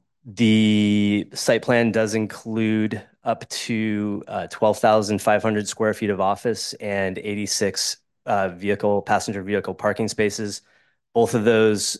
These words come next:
metrics are well above average for an industrial warehouse building. Um,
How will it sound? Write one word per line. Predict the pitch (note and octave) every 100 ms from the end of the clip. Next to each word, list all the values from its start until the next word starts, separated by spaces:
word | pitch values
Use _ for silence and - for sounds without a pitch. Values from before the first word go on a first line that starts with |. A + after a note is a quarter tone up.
| _
metrics | B2+ G#2 G2+ - G#2+ -
are | - A2 G2+ F#2+
well | F#2+ G2
above | G2+ G2+ F#2
average | F#2 F#2 G2+ G2 -
for | - - G2 G2 F#2+
an | G2
industrial | F#2+ F#2+ F#2 - G2
warehouse | F2+ F#2+ G#2+ G#2+
building. | - A#2 A#2+ B2+ B2+ _ _ _ _ _
Um, | G2+ F#2+ G2